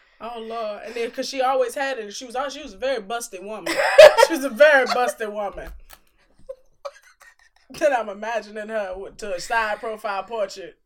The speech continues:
Speaker 2: <laughs>
Speaker 1: "See, I don't need that nigga jocking me,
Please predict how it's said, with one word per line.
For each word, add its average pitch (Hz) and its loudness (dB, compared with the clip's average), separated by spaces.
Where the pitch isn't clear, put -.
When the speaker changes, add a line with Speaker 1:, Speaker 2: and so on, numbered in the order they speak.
Speaker 2:
<laughs> - 6
Speaker 1:
"See, 254 -4
I 277 8
don't 294 2
need 277 -2
that 294 2
nigga 240 -4
jocking 262 4
me, 277 -4